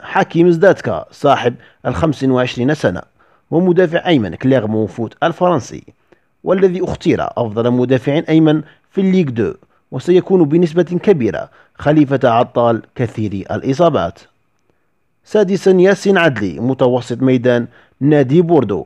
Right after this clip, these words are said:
والذي يبلغ عشرين عامًا والمتألق جدًا مع فريقه، وهو خليفة فيغولي. أما في القائمة الاحتياطية فسنجد ماكسيم لوبيز لاعب ساسولو الإيطالي صاحب ثلاث وعشرين سنة، يانيس رحماني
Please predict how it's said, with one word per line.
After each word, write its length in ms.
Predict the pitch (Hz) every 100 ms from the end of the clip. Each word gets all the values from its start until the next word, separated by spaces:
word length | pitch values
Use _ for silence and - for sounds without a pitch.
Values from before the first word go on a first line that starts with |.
| _
والذي 440 | 120 143 175 147 165
يبلغ 440 | 160 156 135 143
عشرين 300 | 117 - 175
عامًا 340 | 180 104 87 - _ _ _ _ -
والمتألق 680 | 156 196 196 - 202 185 196
جدًا 320 | 190 160 104
مع 300 | 104 127 120
فريقه، 680 | 131 135 135 131 120 120 120 - _ -
وهو 300 | 180 170 165
خليفة 400 | 117 143 139 147
فيغولي. 560 | - 190 135 104 82 - _ _ _ _ _ _ _ _ _ _ _ _ -
أما 240 | 151 131
في 120 | 113 135
القائمة 440 | 131 135 165 170
الاحتياطية 580 | 175 185 - 180 180 185
فسنجد 520 | 180 180 214 135 107 - _ _ _ _ -
ماكسيم 420 | 160 185 - 208
لوبيز 500 | 196 196 127 90 -
لاعب 300 | 117 135 120
ساسولو 500 | - 131 - 117 113 -
الإيطالي 580 | 135 170 170 160 160 160 _ _ _
صاحب 340 | - 170 175
ثلاث 300 | 151 143 139
وعشرين 500 | 135 120 117 - 135
سنة، 280 | 160 110 87 - _ _ _ _ _ _ _ _ _ _
يانيس 440 | 120 120 110 110
رحماني 520 | 151 151 175 110 76